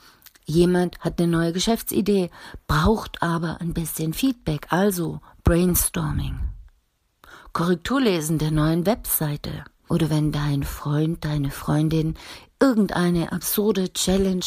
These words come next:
macht, die du völlig hirnrissig findest, aber der andere eben nicht. Sei es die Diät, sei es die dreißig Tage Jogging Challenge. Sei einfach mit dabei, mach einfach mit.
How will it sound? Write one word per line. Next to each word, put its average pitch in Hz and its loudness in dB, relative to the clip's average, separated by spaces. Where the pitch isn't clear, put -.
macht, 175 -2
die 175 0
du 190 -4
völlig 196 2
hirnrissig 185 2
findest, 165 0
aber 165 4
der 170 -2
andere 165 0
eben 180 2
nicht. 196 2
Sei 170 0
es 180 0
die 208 0
Diät, 214 2
sei - -2
es 151 0
die 175 0
dreißig 165 0
Tage 180 0
Jogging 214 0
Challenge. 180 0
Sei 196 2
einfach 190 0
mit 180 0
dabei, 160 0
mach 147 -4
einfach 170 -6
mit. - -6